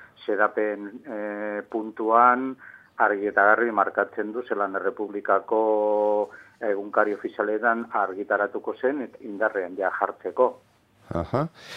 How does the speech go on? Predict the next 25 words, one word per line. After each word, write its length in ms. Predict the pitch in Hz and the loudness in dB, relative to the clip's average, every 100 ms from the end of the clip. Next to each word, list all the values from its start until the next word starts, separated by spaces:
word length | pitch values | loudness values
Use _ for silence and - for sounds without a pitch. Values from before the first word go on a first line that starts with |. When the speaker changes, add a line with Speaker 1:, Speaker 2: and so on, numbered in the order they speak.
| - - | -10 -2
Speaker 2:
Hori 280 | 139 160 151 | 0 2 0
guzti 400 | 139 120 - 143 | 0 -2 -2 0
hori, 480 | 135 131 151 175 170 | 2 0 0 -2 -4
e, 800 | - 113 107 104 104 101 95 92 85 98 - - | -2 0 2 2 2 2 2 0 -2 -10 -18 -8
Puigdemont 720 | 113 110 107 101 110 135 123 | -2 0 2 2 2 4 2
presidenteak, 840 | 110 104 113 110 120 117 127 131 113 | 2 2 4 4 2 2 0 2 2
eh, 240 | 104 98 | 2 4
aipatu 460 | 101 95 110 107 110 | 2 2 0 2 0
zituen 420 | - 92 107 107 | 0 0 2 2
hemezortzi 720 | 101 95 110 110 107 127 123 | 2 2 2 0 0 -2 0
hilabete 400 | 110 110 110 107 110 | 2 2 2 2 2
horien 280 | 110 113 | 4 4
barruan, 460 | 101 95 156 90 85 | 4 4 4 2 2
ezta? 260 | 87 147 170 - - | 0 0 -2 -6 -4
Epe 280 | 120 110 107 | -2 2 2
horren 240 | 101 107 | 2 2
barruan 280 | 113 160 165 | 2 2 0
edo 200 | 107 98 | 2 4
geroxeago? 520 | 98 101 - 82 73 - _ _ _ _ _ _ _ | 4 2 0 -2 -4 -10 _ _ _ _ _ _ _
Speaker 1:
Eh, 220 | - 101 95 | -4 -2 -2
printzipioz 1080 | 92 90 110 - 113 113 107 98 92 87 85 - - | -6 -12 -12 -4 2 4 4 2 -2 -6 -10 -16 -18
izango 340 | - 101 98 98 | -10 -8 -8 -8
zen 360 | - 110 101 | -4 -4 -4
azkenengo, 960 | 85 - 107 104 95 90 85 85 82 92 | -10 -8 -10 -8 -8 -6 -6 -10 -12 -14
azkenengo 960 | - - 101 98 90 87 87 85 87 | -12 -10 -10 -8 -10 -8 -10 -10 -10